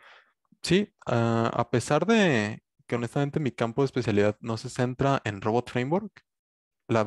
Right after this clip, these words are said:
la respuesta es básicamente cualquier cosa que se pueda hacer en Robot Framework se puede hacer en, en Blue Cholo.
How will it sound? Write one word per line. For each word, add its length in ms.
la 100
respuesta 460
es 180
básicamente 640
cualquier 480
cosa 260
que 100
se 100
pueda 220
hacer 220
en 140
Robot 280
Framework 580
se 180
puede 280
hacer 400
en, 580
en 120
Blue 140
Cholo. 400